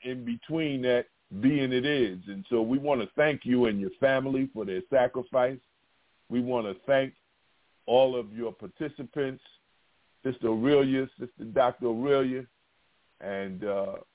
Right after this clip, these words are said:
the brother's name you, you mentioned who got you started, who surveyed the land. This is what we're trying to convey to our listening audience. You know, you have some who are novice, N O V I C E, I believe, and then some who are preppers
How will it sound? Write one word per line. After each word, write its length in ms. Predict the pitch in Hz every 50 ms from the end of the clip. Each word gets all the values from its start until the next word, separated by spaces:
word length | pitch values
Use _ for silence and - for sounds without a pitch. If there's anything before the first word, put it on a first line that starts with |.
| _ _ _ _ _ -
the 60 | 98
brother's 440 | 87 98 123 123 120 117 123 117 117
name 400 | 127 127 127 127 127 123 123 123
you, 180 | 117 120 123 - -
you 180 | 113 117 113
mentioned 460 | 113 120 131 135 131 - 131 123 123
who 120 | 120 117 107
got 300 | 101 - 123 120 - -
you 80 | 117 113 - _
started, 420 | - 135 131 131 127 127 127 123 120
who 140 | 117 110 113 _
surveyed 560 | - 135 127 123 117 110 127 127 123 120 110 101
the 80 | 104
land. 380 | 107 113 123 123 123 123 123 131
This 80 | 143 - 151 151
is 60 | 139
what 220 | 139 147 143 127
we're 100 | 123 127
trying 460 | 120 - - 147 135 135 127 123 123 -
to 120 | - 120 104
convey 600 | - 120 113 104 101 113 131 135 127 127 120 - _ _ _ _ _ _ _ _ _ _ _ _ _
to 120 | - 123 123
our 180 | 117 117 117
listening 500 | 113 120 127 123 - 117 113 110 107 110 -
audience. 460 | - 135 156 165 147 127 113 101 98 - -
You 100 | 123 127
know, 160 | 123 120 113
you 160 | 113 113 123 127
have 140 | 123 120 117 -
some 240 | - 151 151 151 156
who 160 | 151 143 147 151
are 40 |
novice, 540 | 151 143 135 123 123 123 117 117 143 156 165 - _ _ _ _ _ _ _ _ _ _ _ _ _ _ -
N 180 | 110 123 127
O 160 | 127 123 123 113
V 260 | 107 117 123 127 135
I 380 | 127 120 123 120 117 117 117 - _ _ _ _ _ _ _
C 200 | - 175 165 139 -
E, 200 | 110 117 113 107
I 100 | 104 101
believe, 520 | 95 95 101 104 107 113 120 127 135 147 - 127
and 100 | 127 131
then 180 | 139 143 147 - -
some 200 | 156 151 147 147
who 160 | 143 139 151
are 40 | 151 151 - -
preppers 400 | 131 127 120 - - 147 151 160